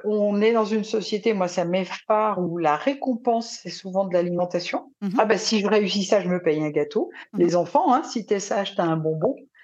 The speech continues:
Speaker 1: Et, euh, l'alimentation est une récompense. Et en fait, on, on, on comprend pendant le jeûne qu'on peut se,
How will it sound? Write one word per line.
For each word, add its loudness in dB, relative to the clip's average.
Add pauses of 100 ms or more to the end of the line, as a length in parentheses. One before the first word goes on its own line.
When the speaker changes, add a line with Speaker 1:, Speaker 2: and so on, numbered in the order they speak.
(340)
Speaker 1:
Et, 4
euh, 2
l'alimentation 2
est -2
une -2
récompense. -4
Et 2
en -2
fait, -2
on, -2
on, -4
on -4
comprend 0
pendant 0
le -6
jeûne -2
qu'on -6
peut -4
se, -4